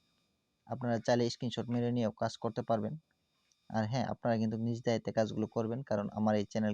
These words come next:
কিন্তু কোনোভাবেই দায়ী থাকবে না। এই দেখুন, এটা হচ্ছে গভীর প্রেম দ্বিতীয় তাবিজ। স্ক্রিনশট মেরে নেন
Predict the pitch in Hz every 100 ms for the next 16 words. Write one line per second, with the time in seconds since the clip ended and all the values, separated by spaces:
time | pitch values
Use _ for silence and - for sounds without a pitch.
0 | 104 107 104 110 101 107 107 113 - -
1 | 107 107 - - 160 _ _ _ _ _
2 | _ _ _ _ _ - 104 104 120 -
3 | _ _ _ _ _ 113 113 117 117 147
4 | 131 123 127 110 - 123 107 - _ _
5 | _ _ - 117 127 127 120 113 135 139
6 | - - _ _ _ _ _ _ _ _
7 | _ _ _ _ _ _ _ _ _ -
8 | 180 - 143 139 143 139 117 113